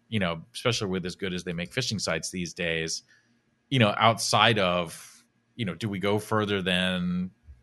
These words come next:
hey, certificates kinda solve this problem to an extent. Do they solve it enough or not?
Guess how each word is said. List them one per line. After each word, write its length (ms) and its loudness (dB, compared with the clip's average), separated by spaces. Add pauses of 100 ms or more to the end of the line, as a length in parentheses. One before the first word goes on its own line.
(180)
hey, 200 2
certificates 580 -2
kinda 200 -4
solve 280 -4
this 160 -6
problem 580 -6 (560)
to 220 6
an 80 8
extent. 580 2
Do 80 -4
they 140 -2
solve 320 0
it 80 -2
enough 480 -2 (720)
or 180 0
not? 320 2